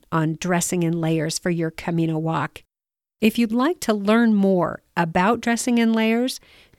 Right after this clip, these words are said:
you can follow the link in the show notes for an article I found that's from the U S company R E I, which is Recreational Equipment Incorporated,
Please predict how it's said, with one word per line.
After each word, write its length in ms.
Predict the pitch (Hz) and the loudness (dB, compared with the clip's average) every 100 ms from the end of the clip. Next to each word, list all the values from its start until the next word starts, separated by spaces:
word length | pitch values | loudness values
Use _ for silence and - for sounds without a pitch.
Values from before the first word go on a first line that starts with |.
| _ _ _ _ | _ _ _ _
you 100 | - | -4
can 180 | 208 208 | 0 -2
follow 420 | 185 214 220 262 | -2 -2 2 2
the 160 | 277 277 | 4 2
link 380 | 240 202 185 - | 2 0 -2 -4
in 160 | 190 185 | -2 0
the 80 | 175 | 0
show 240 | - 247 | 2 2
notes 540 | 214 156 156 - - - _ _ | 2 0 -4 -6 -10 -12 _ _
for 180 | - 220 | -4 -2
an 120 | 214 - | 0 0
article 440 | 277 269 - 180 | 0 0 -2 -4
I 100 | 165 | -2
found 440 | - 165 147 151 | -4 -4 -2 -4
that's 200 | 185 180 | -4 -4
from 480 | - - 202 196 190 | -4 0 2 2 0
the 120 | 190 | -2
U 260 | 185 202 277 | 0 2 2
S 160 | 240 - | 0 -2
company 540 | - 175 170 180 180 - | -4 -4 -2 -2 -2 -4
R 260 | 196 214 220 | -4 -4 -4
E 220 | 190 202 | -4 -4
I, 300 | - 160 151 | -4 -4 -6
which 240 | 170 165 | -6 -6
is 180 | 156 165 - | -6 -8 -8
Recreational 840 | 196 208 - 220 190 190 196 185 - | -6 -6 -4 -2 0 -2 -4 -8 -10
Equipment 540 | - - 180 175 165 - | -12 -6 -6 -6 -8 -8
Incorporated, 1000 | 165 165 - 151 - - - - - | -8 -8 -6 -8 -8 -10 -8 -8 -12